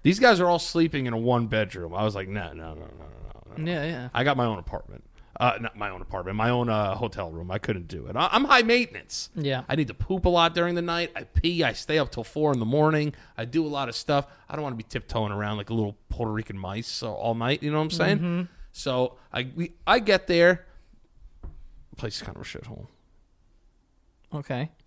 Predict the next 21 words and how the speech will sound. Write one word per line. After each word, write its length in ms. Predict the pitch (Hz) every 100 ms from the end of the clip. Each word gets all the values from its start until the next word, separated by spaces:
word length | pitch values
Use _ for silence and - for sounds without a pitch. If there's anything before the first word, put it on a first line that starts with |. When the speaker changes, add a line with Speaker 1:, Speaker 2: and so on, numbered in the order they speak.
| - - -
Speaker 1:
Uh, 400 | 113 98 85 90 - - - - - - - _ _ _ - - -
so 200 | - 147
I 120 | 135 131
get 240 | 151 202
to 100 | -
my 140 | 202 160
hotel 680 | 175 151 175 180 123 113 - - - - -
and 320 | 135 120 110 - - _ - - - - - - _ _ -
I 80 | 117
check 320 | - 175 -
in. 180 | 202 90 - _ _ _ _ _ _ _ -
And 200 | 131 135
I'm 80 | 139
like, 140 | 131
"Hey, 220 | 139 247 170
what's 200 | 185 220
up? 220 | 185 180
Uh, 440 | 170 170 170 165 -
I'm 220 | 147 156
in, 400 | 156 156 156
uh, 40 | 151